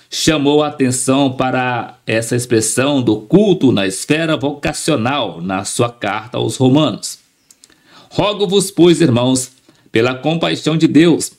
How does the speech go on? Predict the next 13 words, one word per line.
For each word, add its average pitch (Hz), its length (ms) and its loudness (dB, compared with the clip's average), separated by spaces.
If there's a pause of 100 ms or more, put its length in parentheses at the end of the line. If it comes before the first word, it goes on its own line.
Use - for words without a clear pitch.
(420)
que 113 120 0
apresenteis 165 800 0
o 123 120 0
vosso 135 360 -2
corpo 147 400 4
em 143 40 6
sacrifício 135 680 2
vivo, 120 540 2
santo 170 760 0
e 143 120 4
agradável 107 760 -2
a 135 80 -2
Deus, 127 460 0